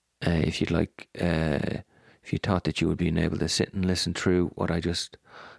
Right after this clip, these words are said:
um, talked about, um,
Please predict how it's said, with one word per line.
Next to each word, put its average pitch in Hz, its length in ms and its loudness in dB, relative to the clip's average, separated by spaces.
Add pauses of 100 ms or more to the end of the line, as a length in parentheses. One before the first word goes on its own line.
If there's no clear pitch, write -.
(160)
um, 78 480 2 (480)
talked 87 260 2
about, 78 280 4 (880)
um, 95 880 4